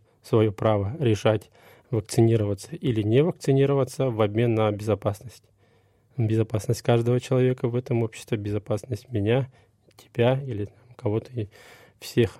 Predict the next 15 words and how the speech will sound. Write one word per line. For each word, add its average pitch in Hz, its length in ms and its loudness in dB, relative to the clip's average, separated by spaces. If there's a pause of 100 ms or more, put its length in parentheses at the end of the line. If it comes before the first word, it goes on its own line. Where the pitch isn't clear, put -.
Общая 127 420 0
безопасность, 127 880 -2
э, 110 160 0
становится 110 600 -4 (100)
выше, 117 500 -2 (440)
э, 107 520 -6
фон 120 300 -2
безопасности 110 640 -6
намного 110 320 -2
выше, 143 380 -4
когда 113 420 -4 (240)
все - 260 0
выполняют 107 640 -2
общественный 107 540 -4
договор. 104 340 -2